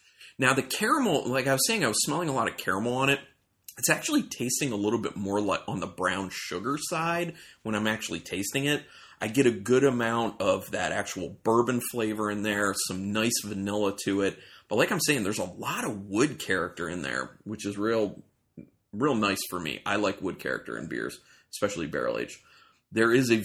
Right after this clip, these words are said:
very strong, um, warming sensation in the back of my throat from that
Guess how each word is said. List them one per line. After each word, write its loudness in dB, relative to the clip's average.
very 4
strong, 0
um, -4
warming 4
sensation 0
in -2
the 0
back -2
of -8
my -2
throat 0
from -4
that -2